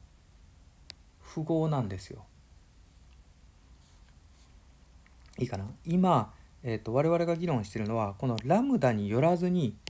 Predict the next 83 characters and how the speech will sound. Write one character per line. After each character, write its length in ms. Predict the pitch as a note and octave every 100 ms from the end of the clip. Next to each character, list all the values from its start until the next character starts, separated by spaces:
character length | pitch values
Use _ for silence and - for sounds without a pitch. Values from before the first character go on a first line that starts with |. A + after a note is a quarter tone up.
| D#3+
ラ 180 | F3 B3+
ム 100 | A#3
ダ 80 | B2+
が 100 | A2+
ど 240 | C#3 C4+
ん 100 | C4
な 80 | C#3
値 260 | - C3
を 100 | B2+
と 100 | B2+
っ 60 | C3
て 140 | -
も、 280 | A#2+ B2 F#2+ - - - - - - -
こ 140 | - E3
の 200 | E3+ D#3+ -
エ 80 |
ク 140 | C3+ D3
ス 120 | -
ペ 120 | D#3
ク 100 | D3
テ 180 | - C3+
ー 20 |
シ 100 | -
ョ 60 | G2
ン、 120 | G2+
期 140 | - -
待 200 | D3+ A2+
値 120 | -
と 80 | A2+
い 40 |
う 20 |
の 100 | G#2
は 140 | A#2+ F#2+
正 320 | - G3 C#3+
に 100 | G2+
な 120 | G2+
ら 100 | G#2+
な 100 | F#2+
い 60 | F#2
と 80 | - - -
い 60 | -
け 140 | B2
な 100 | G2+
い 60 | F#2+
と 80 | G2+
い 20 |
う 20 |
話 220 | G#2+ G2+
で 80 | G#2
し 100 | -
た 60 | C3+
よ 60 |
ね。 120 | A2 - - - _ - - - -
っ 20 |
て 80 | G3+
こ 160 | A#3+
と 160 | A#3+ F3+
は、 280 | E3+ G#2+ A2
こ 80 | -
れ、 220 | D3+ D3 - - - -
え 120 | A#2+
っ 20 |
と、 200 | - A2+ - -
こ 180 | - G#3+
の 160 | A#3+ C4
項、 440 | - G3 B2+ - -
え、 120 | C3+
ラ 200 | C#3+ A3
ム 160 | D4+ B3+
ダ 120 | C#3
が 120 | G#2+
ど 180 | A2+ F#3
ん 100 | D3
な 80 | G#2
値 200 | G#2+ G#2
を 40 |
と 100 | G#2+
っ 20 |
て 100 | -
も、 100 | G2+
つ 140 | G2+ F3+
ま 120 | C#3
り、 220 | B2 G#2+